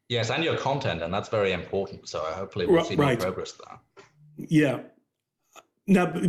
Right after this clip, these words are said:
Speaker 2: my only problem with this discussion is, gosh, aren't we proving that there really isn't, maybe there isn't a monopoly, right?
Speaker 1: Mm.
Speaker 2: Maybe, answer to that:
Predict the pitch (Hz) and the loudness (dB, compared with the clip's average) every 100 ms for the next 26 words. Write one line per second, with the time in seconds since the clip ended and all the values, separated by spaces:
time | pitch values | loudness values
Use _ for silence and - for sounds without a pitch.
0 | 147 156 180 233 240 214 208 185 151 143 | 2 4 4 4 4 4 4 4 4 2
1 | - - 139 - - 143 139 143 123 127 | 2 -8 -16 -16 -18 -2 0 0 2 2
2 | 131 135 131 - _ _ _ 208 233 170 | 4 4 4 -2 _ _ _ 2 4 4
3 | 165 180 180 170 170 180 160 160 151 147 | 4 4 4 6 6 6 6 6 6 6
4 | 156 147 151 151 147 - - - 139 151 | 8 6 6 2 0 -4 -18 -2 4 6
5 | 175 214 240 196 160 139 120 117 117 123 | 6 4 4 4 6 6 4 4 6 6
6 | 170 240 - - 98 95 90 113 165 180 | 4 2 -6 -4 -2 0 0 4 4 6
7 | 180 170 - - _ _ _ _ _ _ | 6 4 -2 -16 _ _ _ _ _ _
8 | - 180 202 226 214 214 226 - | 0 0 4 4 6 4 2 -4